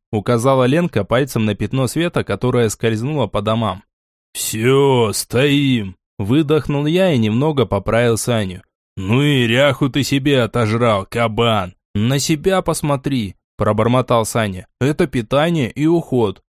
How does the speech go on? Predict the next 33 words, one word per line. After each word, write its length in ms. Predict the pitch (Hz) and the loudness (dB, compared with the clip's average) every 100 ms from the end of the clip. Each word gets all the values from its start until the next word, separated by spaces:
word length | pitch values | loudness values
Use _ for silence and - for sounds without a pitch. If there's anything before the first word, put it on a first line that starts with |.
| _ - | _ -10
«Вот 400 | 98 123 123 - | -2 2 2 2
пусть 280 | 202 156 | 0 0
Ленка 440 | 135 165 170 135 120 | 2 2 2 0 0
тебя 340 | 117 117 120 | 0 2 2
и 100 | 104 | 2
ворочает 680 | 117 160 160 160 - 131 110 | 2 4 4 2 2 0 0
тогда», 540 | 120 123 113 117 92 - _ | 0 0 0 -2 -2 -10 _
улыбнулся 580 | 104 117 120 120 107 120 | 0 2 2 2 0 0
я. 260 | 120 92 - _ _ | 0 -2 -8 _ _
«А 160 | 101 107 | -2 0
то 160 | 135 131 | 0 2
только 400 | 143 135 131 117 | 2 2 2 2
кормит 480 | 160 151 110 95 | 2 4 2 0
и 80 | 135 | -2
в 80 | 131 | 0
постели 500 | 143 143 156 156 143 | 0 0 0 2 2
ублажает». 760 | 135 123 127 120 127 107 98 _ _ _ - | 2 2 0 2 0 0 -4 _ _ _ -4
«А 100 | 226 | -2
ты 200 | 226 262 | 0 0
не 160 | 226 175 | 2 2
завидуй», 640 | 202 220 190 139 147 139 _ | 2 0 -2 -2 -6 -6 _
бросила 540 | 104 104 123 - 120 117 | -2 2 2 2 2 2
Лена. 400 | 120 101 92 - _ _ _ _ | 2 0 -6 -12 _ _ _ _
Спустя 500 | - - 165 131 208 | -14 -4 -2 0 -2
некоторое 600 | 190 151 139 - 113 117 | 0 0 -2 0 2 2
время 320 | 127 180 185 127 | 2 2 2 2
мы 160 | 117 | 2
выгружались 680 | 113 104 107 107 143 127 - | 2 2 0 2 2 0 0
из 100 | 98 | -2
машины 440 | 104 107 180 175 123 | -2 -2 0 0 0
за 160 | 104 | 0
стенами 460 | - 139 139 123 110 | 0 -2 0 0 0
Кремля. 520 | 113 110 107 90 | -2 -2 0 -2